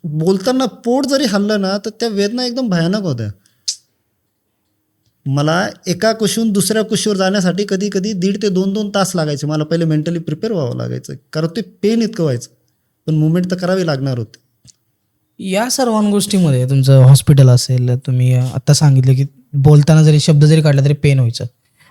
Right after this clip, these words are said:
Speaker 2: या सर्व गोष्टींमध्ये तुम्हाला माइंडसेट किती महत्त्वाचा ठरतो प्रत्येक माणसाला, आणि काय घेतलं पाहिजे की या, अ, ज्यावेळेस माणूस आजारी पडतो किंवा माणूस बेड रेस्टवर असतो,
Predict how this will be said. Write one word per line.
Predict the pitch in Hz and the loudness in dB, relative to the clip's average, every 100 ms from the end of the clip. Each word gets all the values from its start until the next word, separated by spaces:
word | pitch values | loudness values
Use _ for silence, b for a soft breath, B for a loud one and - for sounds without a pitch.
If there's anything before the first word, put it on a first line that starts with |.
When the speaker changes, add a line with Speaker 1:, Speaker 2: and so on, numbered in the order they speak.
| - | -2
Speaker 2:
या | 151 185 | 2 2
सर्व | 190 196 | 2 2
गोष्टींमध्ये | 175 170 - 156 147 143 | 2 2 0 0 2 0
तुम्हाला | 143 147 143 | 0 2 2
माइंडसेट | 143 147 147 151 151 | 4 6 6 6 2
किती | 156 147 | 2 2
महत्त्वाचा | 156 139 139 131 | 4 6 6 6
ठरतो | 131 131 117 135 - - | 6 4 4 -2 -4 -6
प्रत्येक | 135 156 143 | -2 0 2
माणसाला, | 131 123 117 123 - B B B - | 0 0 0 -2 -6 B B B 0
आणि | 127 139 143 143 120 - | 4 4 4 0 -4 0
काय | 165 180 | 4 6
घेतलं | 175 147 143 | 4 4 4
पाहिजे | 139 135 | 4 4
की | 135 139 | 6 6
या, | 139 143 143 | 8 6 4
अ, | - 110 131 | 2 4 6
ज्यावेळेस | 127 131 139 143 | 8 8 8 6
माणूस | 147 139 147 | 6 6 6
आजारी | 139 139 143 | 8 8 6
पडतो | 135 120 117 110 _ _ _ | 2 0 -2 -8 _ _ _
किंवा | - 143 | -2 0
माणूस | 143 139 | 2 2
बेड | 147 143 | 4 4
रेस्टवर | 151 151 139 - 147 156 | 4 4 0 -2 -8 0
असतो, | 139 - 117 | 0 2 0